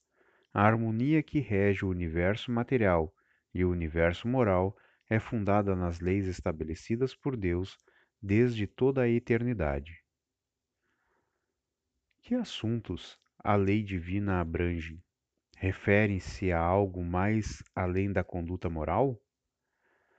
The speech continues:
Todas as leis da natureza são leis divinas, uma vez que Deus é o autor de todas as coisas. O cientista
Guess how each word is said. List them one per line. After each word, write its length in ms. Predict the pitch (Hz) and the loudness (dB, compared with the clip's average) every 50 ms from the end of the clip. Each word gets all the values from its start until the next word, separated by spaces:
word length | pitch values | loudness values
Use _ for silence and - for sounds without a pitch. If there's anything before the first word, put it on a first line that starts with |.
| _ _ _ _ _ _ _ _ _ _ _ _ _ _ - | _ _ _ _ _ _ _ _ _ _ _ _ _ _ 0
Todas 440 | - 101 110 117 107 107 98 92 | 4 4 4 4 4 2 2 2
as 180 | 98 92 90 85 | 0 -2 -2 -2
leis 340 | 90 90 95 107 110 107 98 | 0 0 2 2 0 -2 -2
da 120 | 95 92 | -4 -4
natureza 600 | 92 95 - - 90 82 82 85 95 95 92 92 | -4 -4 -6 -4 -4 -2 0 0 0 0 -2 -4
são 320 | 87 - - 107 101 104 98 | -8 -6 -4 -2 -2 0 0
leis 280 | 87 87 90 92 90 | 0 0 0 0 -2
divinas, 760 | 92 104 101 87 90 90 95 92 87 78 73 - - - _ _ _ _ _ _ _ _ _ _ - | -4 -6 -6 -4 -4 -2 -2 -2 -2 -4 -8 -10 -16 -20 _ _ _ _ _ _ _ _ _ _ -2
uma 200 | 101 104 101 98 | 0 2 2 2
vez 260 | 87 98 110 123 123 | 2 2 2 0 0
que 140 | - - 107 | -2 -8 -8
Deus 440 | 87 82 90 95 113 117 110 92 92 | -4 0 2 2 2 2 0 0 0
é 80 | 95 | 0
o 60 | 98 101 | 2 2
autor 560 | 101 95 92 87 - - 101 107 117 117 107 | 2 2 0 0 -4 -4 -2 0 0 0 0
de 160 | 92 87 85 | -2 -4 -4
todas 380 | - - 147 160 156 131 104 98 | -2 -2 -2 -2 0 0 -2 -2
as 120 | 90 - | -4 -6
coisas. 560 | - - 82 80 76 73 82 80 - - _ _ _ _ _ _ _ _ _ _ _ _ _ _ _ - | -4 -2 -2 -2 -2 -2 -6 -12 -14 -16 _ _ _ _ _ _ _ _ _ _ _ _ _ _ _ -2
O 80 | 98 98 | -2 -2
cientista 880 | - - - 113 98 95 90 - - 120 135 135 - - - 90 85 | -2 -2 -2 -2 -2 -2 -4 -6 -6 -4 -4 -4 -6 -8 -8 -10 -10